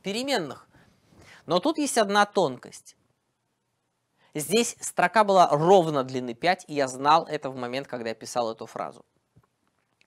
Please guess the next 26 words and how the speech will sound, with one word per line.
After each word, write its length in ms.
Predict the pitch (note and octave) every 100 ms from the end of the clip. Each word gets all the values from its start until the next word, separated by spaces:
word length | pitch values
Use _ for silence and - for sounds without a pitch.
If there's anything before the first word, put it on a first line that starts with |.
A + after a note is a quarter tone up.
| - _ _ _ _ _ - - -
Это 300 | G#3 A3 - D#3+
как 160 | F#3+
бы 100 | E3 -
разворачивание 920 | F3+ F#3+ D#3+ F#3 A#3+ D4 - G3 G3
или 280 | A3+ A3 A3
распаковка, 1000 | G#3 G#3+ A3 - A3 - G#3+ D#3 - -
unpacking 640 | - E3 - G3+ D3+ A#2 F2 _ _ _
итерируемого 680 | C#3+ E3 D#3 B2+ A#2+ B2 D3
объекта, 400 | F3 A3 E4+ -
и 40 |
это 140 | G#3 G#3
произошло 440 | F#3 E3 E3 C#4
вот 200 | D4 - _ -
прям 200 | D3+ D#3
напрямую, 440 | F#3+ D#4 G3+ A#2
да, 100 | E3+
без 140 | G3
цикла 280 | - F3 C#3+ -
for. 140 | F#2 _ _ _ _ - - -
А 100 | D#3+
вот 100 | F#3
если 280 | A3+ - G3+
длины 400 | D3+ F3+ A3 G3+
кортежей 540 | F#3+ F3+ G3+ F3+ E3
не 340 | E3+ F3+ F#3
совпадут, 760 | D#3 G3+ - A3 G#3 B3+ -